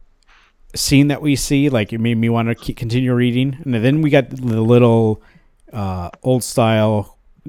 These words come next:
old image, kinda nineties image kind of superhero comic book at the end there.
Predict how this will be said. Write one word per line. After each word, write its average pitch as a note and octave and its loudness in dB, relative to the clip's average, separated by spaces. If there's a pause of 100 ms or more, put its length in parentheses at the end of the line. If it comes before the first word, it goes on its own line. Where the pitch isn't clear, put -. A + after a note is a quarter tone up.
(100)
old C#3 2
image, B2+ 0
kinda G#2+ 0
nineties G#2+ -2
image A2+ -4
kind G#2+ -2
of G2 -4
superhero G#2 -4 (360)
comic C#3 0
book G2 -4
at F#2+ -6
the G2 -4
end G2 -4
there. A2 -4